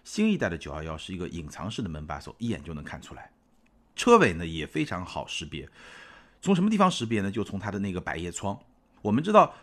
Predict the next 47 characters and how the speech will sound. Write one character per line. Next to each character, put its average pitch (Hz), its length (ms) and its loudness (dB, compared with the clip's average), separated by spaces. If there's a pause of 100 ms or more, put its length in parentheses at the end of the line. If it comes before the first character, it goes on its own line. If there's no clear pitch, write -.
(520)
九 110 160 2
幺 123 140 8
幺 175 160 6
它 156 120 -4
的 135 80 0
发 127 240 -2
动 117 440 -2
机 107 120 -6
是 101 160 -6
在 95 200 -2
车 147 220 -2
尾， 98 140 -4 (240)
它 104 140 -6
是 104 100 -8
一 104 60 0
个 98 60 -2
后 107 160 -2
置 - 120 -10
后 92 160 -6
驱 - 200 -8
嘛， 73 180 -8 (220)
所 147 180 4
以 190 80 4
呢， 151 160 0
发 185 240 4
动 165 320 2
机 147 160 -6
舱 143 320 -2
上 120 160 -4
面 101 120 -2
有 85 120 -2
个 76 100 -6
盖 95 280 0
子， - 180 -14
这 95 100 -8
个 85 80 -2
就 85 140 -8
是 - 320 -10
看 - 160 -8
上 87 140 -4
去 - 100 -14
像 90 140 -6
一 87 40 -6
个 92 80 -6
百 78 140 -6
叶 76 100 -8
窗。 85 300 -6